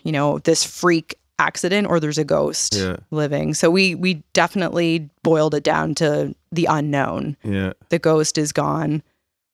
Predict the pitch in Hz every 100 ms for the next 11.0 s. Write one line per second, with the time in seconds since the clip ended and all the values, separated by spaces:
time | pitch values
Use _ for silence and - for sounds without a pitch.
0 | - - - - 123 123 131 139 110 131
1 | 127 113 - _ _ _ _ _ _ -
2 | 135 135 117 110 104 104 104 98 104 113
3 | 104 107 107 107 98 _ _ _ _ -
4 | - - 107 101 101 107 107 101 95 104
5 | 101 95 107 139 113 95 92 92 90 90
6 | 90 95 185 151 139 123 120 117 113 110
7 | 104 104 98 - _ _ _ _ _ _
8 | 117 - 143 147 135 123 123 123 107 107
9 | 107 - 107 107 104 110 107 101 92 101
10 | 107 101 98 95 101 98 98 92 92 87